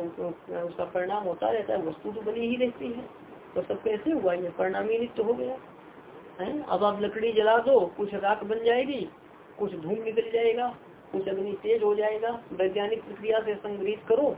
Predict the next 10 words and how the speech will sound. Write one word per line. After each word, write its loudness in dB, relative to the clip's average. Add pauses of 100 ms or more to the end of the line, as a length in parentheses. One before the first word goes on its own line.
(120)
तो -4
फिर -4
वही 0 (300)
उतने -4
ही 0
वजन -2
वो 0
सब -2
आ -2
जाएगा। -6